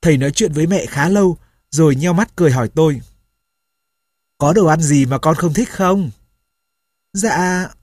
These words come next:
bánh mì ạ." Lúc ấy, tôi không thích cảm giác khô khan của bánh mì. Đó là món tôi rất ngại. Ái chà,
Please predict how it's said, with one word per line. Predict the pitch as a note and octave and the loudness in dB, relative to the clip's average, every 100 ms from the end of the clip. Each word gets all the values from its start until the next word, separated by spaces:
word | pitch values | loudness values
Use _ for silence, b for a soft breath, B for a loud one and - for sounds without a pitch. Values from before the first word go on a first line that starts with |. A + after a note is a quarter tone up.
| _ _ - | _ _ -4
bánh | F#3 C4 | -2 2
mì | C4 G#3 | 2 4
ạ." | F#3+ - _ _ _ _ _ _ _ _ _ _ _ - | 2 -2 _ _ _ _ _ _ _ _ _ _ _ 0
Lúc | D#3+ - | 0 2
ấy, | C#3 D3+ G3+ _ _ _ | 0 0 -4 _ _ _
tôi | F3 | 2
không | E3 E3 | 2 0
thích | C4 - | 0 -2
cảm | C#3+ | -2
giác | A#2 G#3+ | -2 -2
khô | - A#3 | 0 0
khan | G#3 G3+ | 0 -4
của | D3+ | -4
bánh | B2 D3 F#3 | -4 0 2
mì. | F#3+ B2+ - _ _ _ _ | 2 0 -6 _ _ _ _
Đó | C3 C3 F3+ | -2 0 0
là | E3+ | -2
món | C3 C3 | -2 -2
tôi | F#3 E3 | 0 -2
rất | - | -2
ngại. | G3+ E3+ - _ _ _ _ _ _ _ _ _ _ _ _ _ _ _ | -4 -4 -6 _ _ _ _ _ _ _ _ _ _ _ _ _ _ _
Ái | F#3 C4 | -2 -2
chà, | C#4 A3+ D3+ G2+ | 2 2 2 0